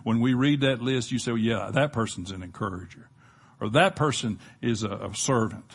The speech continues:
That per-, you, serving drips off of that person. And that, even then, that is the Holy Spirit manifesting himself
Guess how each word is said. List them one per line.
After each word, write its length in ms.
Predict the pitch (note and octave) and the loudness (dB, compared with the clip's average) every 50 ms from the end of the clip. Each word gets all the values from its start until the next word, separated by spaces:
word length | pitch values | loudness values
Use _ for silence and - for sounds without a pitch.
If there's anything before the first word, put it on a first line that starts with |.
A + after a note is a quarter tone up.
| - - | -10 -8
That 120 | B2+ A#2+ | -8 -6
per-, 180 | - C#3 A#2 A#2 | -4 -4 -4 -4
you, 360 | A#2 A#2 A#2+ C3+ C3+ D3 C#3 - - - - - _ _ - - C3 | -6 -6 -6 -4 -4 -4 -6 -8 -12 -20 -20 -20 _ _ -10 -8 -8
serving 640 | A#2 - - - - D3+ D3+ D#3 C#3+ C3 A2+ G#2+ G2+ | -6 -6 -6 -2 0 2 2 2 2 2 2 0 0
drips 400 | F#2+ G#2+ B2 D3+ D3 D3 - - | 0 0 2 2 2 0 0 -2
off 200 | B2+ A2 - - | -2 -2 -2 -2
of 60 | B2 | -6
that 180 | B2 G2 F#2+ - | -6 -6 -8 -6
person. 420 | - G#2+ F2 D#2 - - - - - - - - - _ _ _ _ _ _ - _ _ _ _ _ _ _ - - - - - - - - - | -6 -6 -6 -8 -10 -14 -18 -20 -20 -20 -20 -20 -20 _ _ _ _ _ _ -20 _ _ _ _ _ _ _ -20 -20 -20 -20 -20 -20 -16 -10 -4
And 140 | A#2 - C3+ | 0 2 4
that, 200 | C#3 C3+ - - | 4 4 4 4
even 280 | C3+ C#3 D3 D#3 D#3+ | 2 4 4 2 2
then, 400 | D#3 F3+ F3 D3 B2+ B2 A#2 B2 - - - - _ - | 2 2 2 2 2 0 -2 -4 -6 -12 -20 -20 _ -4
that 400 | A2 B2 C3 C#3 D3 D3 D3+ - | 0 2 4 4 4 4 2 0
is 360 | C3+ C3 C3 C3 B2+ B2 - | 0 0 2 2 0 -2 -4
the 140 | - G2+ G2+ | -6 -4 -2
Holy 360 | A2 B2 B2+ C3+ C#3 C#3 C#3 | 0 0 0 0 0 0 -2
Spirit 640 | C3+ - - - - - C3+ C3 B2 A#2 A#2 A#2 A#2 - - _ _ _ _ _ _ | -4 -6 -8 -6 -4 -2 0 0 2 0 0 -2 -4 -8 -16 _ _ _ _ _ _
manifesting 1000 | - F#2+ G#2 A2+ A#2+ C#3 D3+ E3 F3+ F3 E3 - D#3 C3+ C3 A#2 - - A#2 A2+ A2 | -6 -4 -2 0 2 2 4 2 2 0 -2 -2 0 0 0 0 -2 -2 -2 -2 0
himself 1120 | G#2+ G#2+ A2+ G#2 G2+ - - - - - F#3+ G#3 G3 D#3+ A2+ G2+ G2 F#2+ - - - - | 0 0 -2 -2 -2 -4 -6 -6 -4 -4 -4 -2 -2 -2 -2 -2 -4 -8 -12 -16 -20 -20